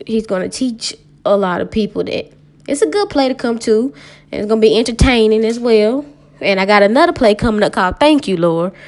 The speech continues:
about these boys who, they don't wanna change.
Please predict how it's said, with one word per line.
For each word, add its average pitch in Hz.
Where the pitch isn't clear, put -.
about 170
these 175
boys 190
who, 175
they 196
don't 233
wanna 247
change. 180